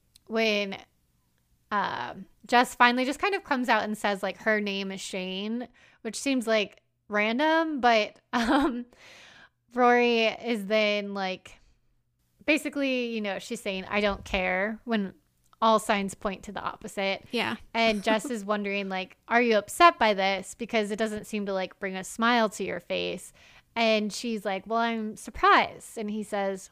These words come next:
Speaker 1: "Why?" And she finally, <laughs> like, "Well, because of what happened at the wedding and coming back to see you with her really threw me off." And I love Jess's response to this. And I feel like this is finally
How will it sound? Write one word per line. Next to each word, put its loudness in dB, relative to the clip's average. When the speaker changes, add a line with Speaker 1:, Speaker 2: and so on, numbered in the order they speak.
Speaker 1:
"Why?" 2
And -2
she -4
finally, 4
<laughs> -
like, -2
"Well, 8
because 2
of 0
what 4
happened 0
at 0
the -2
wedding -4
and 2
coming 2
back 4
to -4
see -4
you -2
with -4
her 4
really -2
threw -8
me -6
off." 0
And 4
I 4
love 6
Jess's 2
response -4
to -6
this. -2
And -4
I 4
feel 2
like 2
this 0
is -4
finally 0